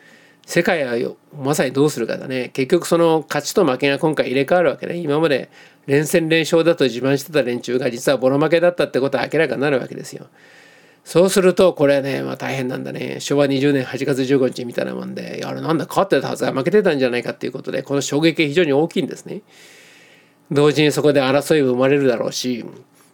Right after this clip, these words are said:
うん、追われるものと、追うものと追われるものがね、あの、選手交代してまた混乱もなるでしょうし、いや、こっちの方はなかなかね、しかもこれ精神的権威の部分、宗教団体ですよね。宗教と宗教団体の問題も非常に大きいんで、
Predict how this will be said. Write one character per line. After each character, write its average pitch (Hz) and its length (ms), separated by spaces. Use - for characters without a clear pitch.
う - 60
ん、 - 640
追 135 100
わ 139 120
れ 151 120
る 147 120
も 147 120
の 143 100
と、 123 200
追 139 140
う 156 40
も 156 120
の 156 100
と 127 120
追 120 40
わ 135 120
れ 143 120
る 143 60
も 143 100
の 139 140
が - 160
ね、 - 360
あ - 20
の、 - 460
選 151 200
手 139 120
交 135 200
代 131 200
し 135 60
て 135 60
ま 131 120
た 131 100
混 143 220
乱 147 100
も 143 80
な 160 120
る 147 80
で 117 120
し - 80
ょ - 60
う - 80
し、 - 320
い 175 80
や、 - 240
こ - 160
っ - 80
ち - 140
の 143 80
方 - 120
は 135 140
な 139 80
か 131 100
な 127 100
か 127 100
ね、 139 180
し - 80
か 156 120
も 143 100
こ 135 80
れ 131 60
精 170 220
神 185 220
的 180 240
権 185 240
威 156 40
の 135 120
部 123 120
分、 190 280
宗 196 340
教 202 220
団 156 280
体 - 180
で - 140
す - 100
よ - 100
ね。 139 180
宗 185 200
教 139 120
と 127 160
宗 190 240
教 254 160
団 208 320
体 170 160
の 127 140
問 120 160
題 123 120
も 120 80
非 127 60
常 131 120
に 123 60
大 143 200
き 147 120
い 117 40
ん - 100
で、 123 280